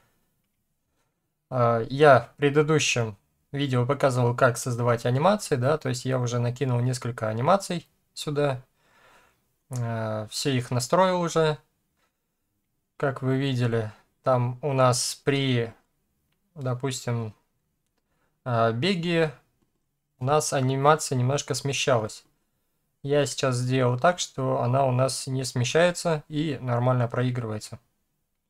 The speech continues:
Как я вам там показывал, надо немножко регулировать, э, ширину, э, так, чтобы у нас персонаж, по сути, находился в том же положении, где он и был. М,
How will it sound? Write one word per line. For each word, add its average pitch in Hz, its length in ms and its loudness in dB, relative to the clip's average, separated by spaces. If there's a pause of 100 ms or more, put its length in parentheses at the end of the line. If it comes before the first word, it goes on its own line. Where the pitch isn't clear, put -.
(1300)
Как 151 220 0
я 120 280 4
вам 117 240 2
там 123 180 2
показывал, 175 540 6
надо 127 240 4
немножко 123 420 0
регулировать, 127 800 -2
э, 113 180 -2
ширину, 165 800 4 (140)
э, 127 520 -2 (760)
так, 131 200 0
чтобы 127 460 0
у - 20 2
нас 127 640 2
персонаж, 156 640 0
по 127 140 -4
сути, 127 400 -2
находился 131 560 0
в - 40 -12
том 135 200 0
же 123 100 0
положении, 131 540 -2
где 117 240 -4
он 110 160 -4
и 110 40 -8
был. 104 240 -12 (1700)
М, 110 640 -10